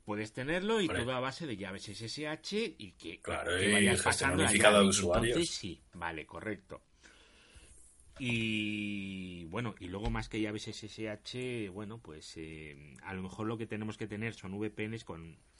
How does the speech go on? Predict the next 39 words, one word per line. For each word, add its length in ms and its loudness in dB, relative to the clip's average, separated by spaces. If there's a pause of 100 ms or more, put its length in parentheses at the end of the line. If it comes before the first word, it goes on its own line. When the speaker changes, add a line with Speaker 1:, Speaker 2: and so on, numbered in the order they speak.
(460)
Speaker 1:
con 180 -6
algún 220 -6
tema 360 -6
de 120 -8
radios 600 -4
o 40 -6
algo 160 -6
así 240 -8
para 220 -10
tenerlo 300 -12
todo 200 -8
centralizado, 760 -6
porque 300 -4
a 20 2
la 100 0
Speaker 2:
Claro. 120 -2
Speaker 1:
gente 140 -2
al 60 0
final 240 -6
se 100 -10
la 100 -4
despide 440 -6
de 120 -8
vez 160 -16
en 80 -14
cuando. 320 -10 (600)
Speaker 2:
Claro. 220 -8 (840)
Speaker 1:
No 480 -4
sé 220 0
si, 160 -8
no 240 -4
sé 180 0
si 140 0
habéis 280 2
oído 260 0
ese 220 -4
caso 300 -2
alguna 340 -4
vez. 180 -6